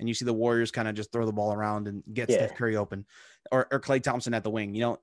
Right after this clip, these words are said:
Speaker 1: s-, something like that needs to happen where someone's looking for that extra pass, and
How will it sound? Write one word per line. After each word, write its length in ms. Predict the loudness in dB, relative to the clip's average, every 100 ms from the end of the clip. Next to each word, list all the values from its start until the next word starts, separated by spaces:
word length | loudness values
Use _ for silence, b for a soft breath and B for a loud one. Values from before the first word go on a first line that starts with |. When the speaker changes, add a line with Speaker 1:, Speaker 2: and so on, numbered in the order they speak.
| -14
Speaker 1:
s-, 160 | -6
something 280 | 0 2 2
like 200 | 2 2
that 240 | 0 0 0
needs 220 | -4 -4
to 60 |
happen 380 | -4 -2 -2 -4
where 240 | -2 -2 -4 b b
someone's 360 | -4 -2 0 0
looking 240 | -2 -2
for 100 | -2
that 200 | -2 -2 -2
extra 340 | -4 -2 -4 -4
pass, 480 | -2 -2 -2 -4
and 320 | -6 -6 -6